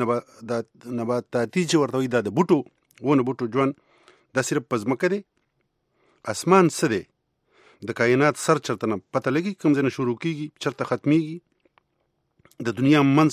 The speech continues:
شته، د کائنات منځ شته. خو نن به در سره پښتانه ساینسدانان، ساینس پوهان په دې اړه په خپله خوږه پښتو کې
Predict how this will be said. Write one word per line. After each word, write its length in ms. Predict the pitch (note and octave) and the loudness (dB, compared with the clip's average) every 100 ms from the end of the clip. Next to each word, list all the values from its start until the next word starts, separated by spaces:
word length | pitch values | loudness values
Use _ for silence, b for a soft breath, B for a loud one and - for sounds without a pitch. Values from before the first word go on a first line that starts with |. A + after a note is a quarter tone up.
| - | 0
شته، 160 | - E3+ G#3 A2+ | -2 -2 -2 -6
د 80 | - | 2
کائنات 340 | B2+ C3+ C#3+ - A2+ | 4 6 4 2 0
منځ 160 | A#2+ C3+ - | 0 0 -4
شته. 160 | - D#3 G#3 _ _ _ b b b | -4 -4 -4 _ _ _ b b b
خو 100 | - D3 | 0 4
نن 120 | A3 F#3+ | 6 4
به 120 | G3+ _ B B B - | 2 _ B B B -4
در 100 | C#3 | -2
سره 120 | - D3 | -2 -4
پښتانه 280 | - D#3 G3 - | -2 2 4 4
ساینسدانان، 500 | C#3+ A#2 A#2+ B2+ C#3 _ _ - | 2 4 2 2 0 _ _ -2
ساینس 200 | C3 A#2+ | -2 0
پوهان 360 | C3+ C#3+ D3 B2+ _ B B B B | -2 2 0 0 _ B B B B
په 60 | B2+ | 2
دې 80 | D#3+ D#3+ | 4 4
اړه 160 | D#3 F3 _ _ b b b _ - | 4 2 _ _ b b b _ 0
په 60 | A#2+ - _ _ | 0 0 _ _
خپله 200 | - C3 A#2+ | -6 -6 -4
خوږه 200 | A2+ A2 A#2 | -6 -6 -6
پښتو 240 | - B2+ | -8 -8
کې 100 | - | -8